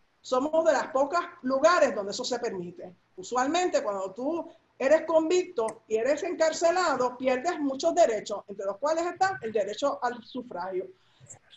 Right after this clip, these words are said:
Ya, esto hay que sopesarlo nuevamente. Y cuando hablamos de la Carta de Derechos de Víctimas y Testigos, que se eleve a nivel de rango constitucional, recordemos que ya existen unos derechos a nivel de rango constitucional.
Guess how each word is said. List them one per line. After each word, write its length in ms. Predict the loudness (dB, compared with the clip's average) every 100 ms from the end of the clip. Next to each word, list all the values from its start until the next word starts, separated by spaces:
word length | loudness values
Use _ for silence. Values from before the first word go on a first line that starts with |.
| -6
Ya, 200 | 0 4
esto 180 | 4 2
hay 60 |
que 120 | -2 0
sopesarlo 640 | 0 0 0 2 4 4
nuevamente. 960 | 2 2 2 0 -2 -2 -2 -4 -6 _
Y 160 | -10 -2
cuando 260 | -2 0 -2
hablamos 480 | 0 0 2 0
de 100 | 0
la 140 | -2 -2
Carta 400 | -2 0 2 2
de 60 |
Derechos 400 | 4 4 2 0
de 100 | 0
Víctimas 460 | -2 -4 -6 -2 -2
y 60 | 0
Testigos, 520 | -2 0 0 0 0
que 120 | -2 -2
se 220 | -2 -2
eleve 440 | 4 4 4 2
a 160 | -2 -4
nivel 280 | -2 -2 0
de 80 |
rango 400 | 0 2 0 0
constitucional, 840 | 0 -2 -4 -10 -10 -6 -2 0 0
recordemos 920 | -2 0 -2 0 4 4 4 -2 -4
que 140 | -6 -4
ya 120 | -4
existen 520 | -4 0 0 -2 -6
unos 260 | -2 -2 -2
derechos 460 | 0 2 2 -2
a 40 | -6
nivel 200 | -6 -8
de 80 |
rango 340 | -6 -6 -4 -6
constitucional. 760 | -6 -12 -18 -18 -14 -12 -14